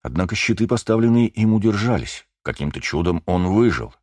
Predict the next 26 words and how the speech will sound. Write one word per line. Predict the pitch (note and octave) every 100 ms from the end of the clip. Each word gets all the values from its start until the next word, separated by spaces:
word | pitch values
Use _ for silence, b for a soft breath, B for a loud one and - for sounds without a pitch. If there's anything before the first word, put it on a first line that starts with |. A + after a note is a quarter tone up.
| _ _ _ _ _ _ _ _ _ _ _ _ -
А | D2
вот | E2 -
тому | E2 F#2 F#2
огненному | E2 F2 F2 F2+
чудовищу, | D#2 E2+ F2+ F2+ D#2 D#2+
что | D2+ D2
медленно | E2 D2+ E2 E2
шло | - E2+
в | D2+
его | D#2 D#2+
сторону, | - F2 E2+ D#2+
похоже, | D#2 E2 D#2+ D2+
было | D2 D2
всё | - D2
нипочём. | C2 C2 B1 - G1+ - _ _ _ _ _ _ _
Истинным | E2 F#2 - F#2+ F#2+ F#2+
зрением | D2+ F2 G2 G2+ F#2+ F2+
бывший | G2 E2+ F2
диетарх | E2+ F2 G2+ G2 -
видел | G2 F#2 F2
перед | F2 E2+
собой | - F2 F#2+
колоссального | E2+ F2+ E2+ F#2 F#2 F2+ E2+
по | D#2+
мощи | F2 D#2+ -
демиурга. | D2+ E2 D#2+ D2+ B1 B1